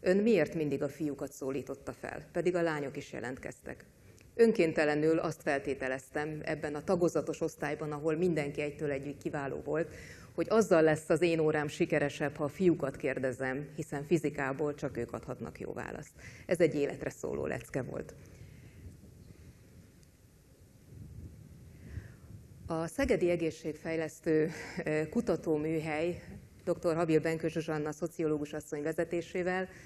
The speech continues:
doktor Erdei Katalin klinikai szakpszichológus, illetve doktor Lippai László, ö, csoportvezető szakpszichológus, valamint jó magam, ö, erős közreműködésével több vizsgálatot is végzett, amelyben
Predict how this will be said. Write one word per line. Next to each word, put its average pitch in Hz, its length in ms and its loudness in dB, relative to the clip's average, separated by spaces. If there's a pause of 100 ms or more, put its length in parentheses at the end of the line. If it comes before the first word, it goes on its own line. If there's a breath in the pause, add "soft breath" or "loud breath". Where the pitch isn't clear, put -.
(180 loud breath)
doktor 175 280 4
Erdei 165 360 6
Katalin 156 400 0
klinikai 156 400 0
szakpszichológus, 165 880 0 (260 loud breath)
illetve 170 540 4
doktor 165 280 2
Lippai 156 340 2
László, 151 640 2 (180)
ö, 151 300 0
csoportvezető 151 640 -2
szakpszichológus, 156 920 0 (400 loud breath)
valamint 151 440 2
jó 175 160 8
magam, 151 580 2
ö, 170 40 -6 (840)
erős 160 360 -2
közreműködésével 160 1300 0 (380 loud breath)
több 185 240 4 (100)
vizsgálatot 147 600 2
is - 180 -6
végzett, 165 500 0
amelyben 151 640 -2